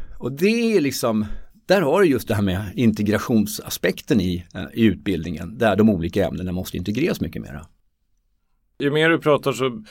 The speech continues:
Speaker 2: så blir det tydligt att, tänker att, att man, man behöver ha in verksamhetskunskap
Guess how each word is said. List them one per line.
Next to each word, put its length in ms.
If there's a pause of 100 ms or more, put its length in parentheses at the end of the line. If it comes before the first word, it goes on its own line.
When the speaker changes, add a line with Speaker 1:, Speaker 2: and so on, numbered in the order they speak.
(160)
Speaker 2:
så 140
blir 400
det 100
tydligt 640
att, 360
tänker 460
att, 200
att 160
man, 360
man 180
behöver 580
ha 140
in 680 (320)
verksamhetskunskap 1700